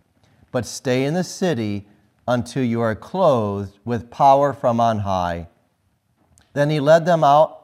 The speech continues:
as far as Bethany, and lifting up his hands, he blessed them. And while he blessed them,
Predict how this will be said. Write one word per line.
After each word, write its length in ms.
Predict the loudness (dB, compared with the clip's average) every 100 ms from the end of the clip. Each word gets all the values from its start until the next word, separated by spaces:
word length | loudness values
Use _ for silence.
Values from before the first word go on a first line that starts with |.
| _
as 180 | -6 -6
far 320 | 0 4 4
as 220 | 4 2 -2
Bethany, 720 | -2 -2 -2 -8 -6 -8 -12 _ _ _ _ _ _ _ _ _ _ _
and 180 | -4 0
lifting 360 | -2 -2 2 4
up 180 | 4
his 240 | 2 -4 -4
hands, 880 | -4 -2 0 -2 -4 -8 -12 -20 -20 _ _ _ _
he 300 | -6 -2 -2
blessed 680 | -4 -2 2 2 0 -10 -4
them. 460 | 0 0 -2 -6 -12 _ _ _ _ _ _ _ _ _ _ _
And 200 | -8 -2
while 400 | 4 6 8 6
he 420 | 0 -6 -6 -6 -8
blessed 640 | -2 2 2 0 -12 -4
them, 460 | -2 0 -2 -4